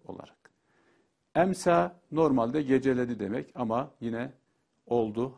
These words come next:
haline geldi anlamında. Zalle, mazale,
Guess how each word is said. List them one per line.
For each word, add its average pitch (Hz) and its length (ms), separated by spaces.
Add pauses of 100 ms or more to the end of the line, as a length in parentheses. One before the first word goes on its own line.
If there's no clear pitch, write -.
(140)
haline 104 440
geldi 113 500 (1120)
anlamında. 98 560
Zalle, 147 640 (160)
mazale, 131 840